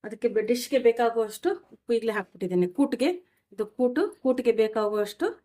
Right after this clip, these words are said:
ಹಾಕ್ಬಿಟ್ಟಿದ್ದೇನೆ ಮೊದಲೇ. ಈಗ ಚೆನ್ನಾಗಿ ಬೇಯಲಿ. ಇದಕ್ಕೆ ಸ್ವಲ್ಪ ನೀರು ಹಿಡಿಸುತ್ತೆ. ಈಗ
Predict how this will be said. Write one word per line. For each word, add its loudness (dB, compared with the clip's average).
ಹಾಕ್ಬಿಟ್ಟಿದ್ದೇನೆ -4
ಮೊದಲೇ. -6
ಈಗ -6
ಚೆನ್ನಾಗಿ -6
ಬೇಯಲಿ. 2
ಇದಕ್ಕೆ -8
ಸ್ವಲ್ಪ -6
ನೀರು 0
ಹಿಡಿಸುತ್ತೆ. -6
ಈಗ -4